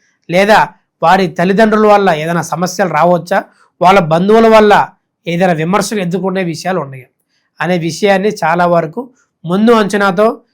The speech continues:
వీరి లైఫ్ను అనేది ఒక ప్రణాళిక, ప్రణాళిక బద్ధంగా ముందుకు సాగిస్తూ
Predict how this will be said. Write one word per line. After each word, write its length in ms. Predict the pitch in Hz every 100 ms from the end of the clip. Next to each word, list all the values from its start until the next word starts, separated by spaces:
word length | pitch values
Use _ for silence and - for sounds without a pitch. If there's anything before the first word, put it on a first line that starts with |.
| _ -
వీరి 260 | 160 180 175 165
లైఫ్ను 300 | 185 202 185
అనేది 280 | 180 170 214 - _ _ 170
ఒక 160 | 160 190 123 - _
ప్రణాళిక, 400 | 151 156 220 214 208 165
ప్రణాళిక 400 | 165 180 220 233 226 147 _ _ 151
బద్ధంగా 440 | 143 165 185 190 208 _ _ _ _ -
ముందుకు 360 | 165 190 214 214 -
సాగిస్తూ 440 | 156 180 170 190